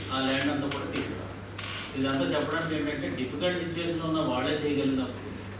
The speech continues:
ఒక మాదిరి పరిస్థితులు ఉన్నప్పుడు మనం ఎందుకు చేయలేమనేది ఒకటి ఛాలెంజ్. సార్, ఆ నాలెడ్జ్ వేరు,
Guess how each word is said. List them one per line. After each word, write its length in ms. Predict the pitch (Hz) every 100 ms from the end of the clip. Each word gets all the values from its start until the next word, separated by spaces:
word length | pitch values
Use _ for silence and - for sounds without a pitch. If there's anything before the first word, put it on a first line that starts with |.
| - - - - - - - - - - 131
ఒక 120 | 131
మాదిరి 1200 | 139 - 165 180 190 190 190 185 175 170 170 151
పరిస్థితులు 360 | 156 143 151 156
ఉన్నప్పుడు 360 | 151 156 147 151
మనం 240 | 147 139
ఎందుకు 280 | 139 139 135
చేయలేమనేది 460 | 131 127 131 -
ఒకటి 340 | - - - -
ఛాలెంజ్. 320 | 110 - - - - - - - - - - - - - - 147
సార్, 140 | 151
ఆ 120 | 151
నాలెడ్జ్ 560 | 139 135 139 160 165 -
వేరు, 680 | 151 151 151 160 156 160